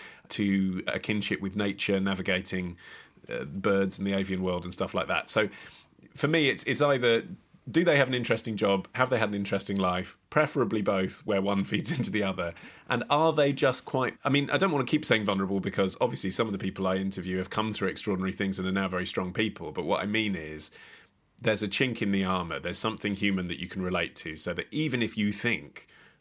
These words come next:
"I have no interest in this story, I have no interest in this person,"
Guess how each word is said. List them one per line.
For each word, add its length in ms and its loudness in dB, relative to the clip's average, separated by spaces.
"I 160 4
have 200 0
no 200 2
interest 400 -2
in 140 -2
this 140 -2
story, 480 -4
I 100 -2
have 120 -4
no 160 -2
interest 320 -2
in 80 0
this 180 -4
person," 680 -2